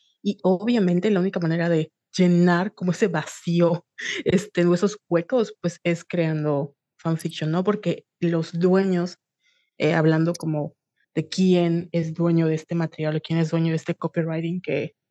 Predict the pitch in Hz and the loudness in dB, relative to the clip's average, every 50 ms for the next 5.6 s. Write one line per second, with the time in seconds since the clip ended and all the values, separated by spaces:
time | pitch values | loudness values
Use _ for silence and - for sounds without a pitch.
0 | _ _ _ _ - 175 175 175 175 170 170 170 - 175 170 - 165 165 - 170 | _ _ _ _ -2 0 2 4 4 4 4 2 0 -4 -4 -2 -4 -4 -2 -2
1 | 170 165 - 165 - - 180 196 196 196 - - 269 311 311 - 403 381 - - | -4 -2 -4 -6 -6 -2 0 0 0 0 0 0 0 0 2 2 2 2 4 2
2 | 170 170 170 165 170 - 190 180 160 165 - - 151 160 156 160 160 165 160 180 | 2 2 2 0 0 0 0 0 0 -2 -4 -6 -8 -8 -6 -4 -4 -4 -2 -4
3 | 233 - _ _ _ _ _ _ _ _ _ _ - 180 180 185 214 240 226 202 | -6 -6 _ _ _ _ _ _ _ _ _ _ 0 2 2 4 4 4 2 2
4 | 190 208 - 240 214 180 175 - _ _ _ _ _ _ _ _ - - - 190 | 0 2 2 2 2 2 2 -2 _ _ _ _ _ _ _ _ -14 -6 -6 -6
5 | 180 208 214 196 170 - - 156 165 196 247 | -4 -2 -2 -2 -2 -2 -2 -2 0 0 -2